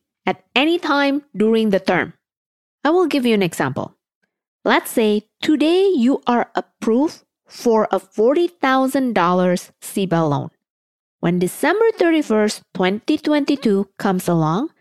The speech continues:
and you have enough cash to pay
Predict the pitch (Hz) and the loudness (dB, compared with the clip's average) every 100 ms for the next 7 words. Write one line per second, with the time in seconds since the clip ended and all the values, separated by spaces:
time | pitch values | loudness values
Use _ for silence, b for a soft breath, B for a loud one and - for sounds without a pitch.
0 | _ - 196 196 208 - 202 - - 226 | _ -4 -2 0 0 0 -2 -4 -6 -4
1 | 226 269 320 - - - - 247 175 - | 0 0 0 -2 -12 -12 -4 -2 -2 -4
2 | - _ - 233 - 208 196 196 - | -12 _ -4 -4 -4 0 0 0 -4